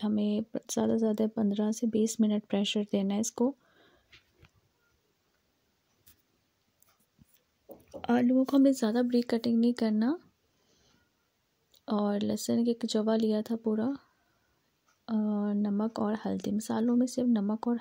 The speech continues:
हल्दी ही इसमें जाएगा, बाकी जो भी मसाले हमने ऐड करने हैं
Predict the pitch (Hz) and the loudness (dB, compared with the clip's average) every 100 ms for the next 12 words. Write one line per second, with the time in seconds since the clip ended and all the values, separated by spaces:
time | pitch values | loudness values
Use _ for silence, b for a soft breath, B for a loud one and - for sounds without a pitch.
0 | - 214 220 226 233 233 254 - - 214 | -2 -2 0 0 2 0 0 -4 -4 -4
1 | 214 208 214 226 220 220 233 233 240 262 | -4 -6 -4 -4 -2 -2 -2 0 2 4
2 | 254 240 226 226 214 214 208 - 214 220 | 2 0 0 2 2 2 0 0 2 4
3 | 262 | 2